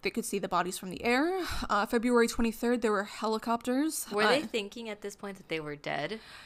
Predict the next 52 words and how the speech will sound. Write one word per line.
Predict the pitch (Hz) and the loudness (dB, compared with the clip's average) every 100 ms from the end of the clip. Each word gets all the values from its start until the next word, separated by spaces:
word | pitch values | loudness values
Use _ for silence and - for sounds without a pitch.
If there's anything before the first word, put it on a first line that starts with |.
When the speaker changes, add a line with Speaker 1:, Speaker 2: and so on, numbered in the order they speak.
| - | -10
Speaker 2:
or | 180 185 | -2 0
were | 170 170 | 0 -2
they | 175 | -4
thinking | 175 175 165 | -8 -8 -8
that | 151 | -8
they | 151 | -8
were | 143 | -8
trapped | - 147 - - | -10 -10 -10 -14
somewhere? | - 139 143 107 151 170 _ | -14 -12 -14 -14 -14 -16 _
Speaker 1:
Um, | 277 269 247 226 - - - | 4 6 4 2 -4 -10 -4
I | 277 | 6
think | - 427 440 | 8 8 6
they | 349 | 4
might | 330 247 226 | 6 4 4
have | 233 | 2
been | 226 | 0
thinking | 196 214 | -2 -6
they | 202 180 | -6 -8
might | - 202 | -6 -8
have | - | -6
been | 175 | -8
trapped | - - - - | -8 -6 -6 -4
somewhere | - 254 285 294 302 | 2 6 8 8 6
because | 254 247 220 | 4 2 2
they | |
were | 214 | 2
looking | 214 208 233 | 2 0 -2
for | 226 | -2
some | 214 190 185 | -4 -2 -2
signs | 185 175 170 190 - | -2 2 2 0 -4
of, | 190 170 202 - 285 - | -2 -4 -6 -16 -8 -4
that | 196 | -2
they'd | 190 - | -2 -4
signaled | 185 180 - | -4 -4 -6
for | - - | -6 -2
S | 185 - | 0 0
O | 143 | -2
S. | 135 190 - - | 0 0 -2 -4
Um, | - 175 - - | -2 0 -2 -4
and | 208 | -4
if | 214 | -2
they're | 208 | 0
circling, | - 269 254 208 185 185 | 0 0 -2 -4 -6 -8
that's | 175 - - | -8 -8 -4
probably, | 202 175 180 175 | -2 0 0 -2
like, | - - - - - - | -4 -6 -8 -16 -20 -8
if | - | -2
they | 233 220 | 2 4
have | 226 220 | 2 2
a | |
mirror | 202 190 190 185 180 | -2 -2 -4 -4 -4
or, | - 196 180 175 - | -4 -2 -2 -4 -8